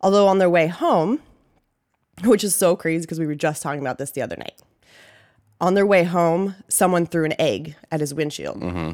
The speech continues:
Speaker 1: So obviously, you know, he couldn't really probably, it was a little harder for him to see. So, and he was probably pissed off. I mean,
Speaker 2: Yeah.
Speaker 1: you're driving home, like,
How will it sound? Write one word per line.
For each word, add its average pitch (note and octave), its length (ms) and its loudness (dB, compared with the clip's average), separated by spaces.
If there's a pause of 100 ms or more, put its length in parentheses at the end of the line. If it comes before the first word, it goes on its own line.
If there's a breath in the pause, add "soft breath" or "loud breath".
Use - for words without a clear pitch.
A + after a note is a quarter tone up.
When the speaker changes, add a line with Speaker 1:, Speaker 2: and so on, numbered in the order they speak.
(140)
Speaker 1:
So G#3 140 4
obviously, F3 640 2
you E3+ 80 0
know, C#3+ 180 0
he - 240 -4
couldn't F#3+ 260 0
really D#3+ 220 2
probably, D#3+ 300 0
it E3+ 60 0
was F3 80 -4
a - 20 -8
little F#3 180 -2
harder D#3+ 240 2
for E3 140 -4
him D#3+ 100 -2
to E3+ 80 -4
see. C#3 300 -4
So, B2+ 300 -2
and B3+ 120 2
he D#4+ 80 0
was B3 80 -2
probably F#3 220 0
pissed - 320 -4
off. - 260 -12
I - 40 -8
mean, A2+ 120 -2
Speaker 2:
Yeah. E2 160 0
Speaker 1:
you're D#3+ 100 -4
driving D#3+ 400 -2
home, C#3 280 -4
like, E2 220 -12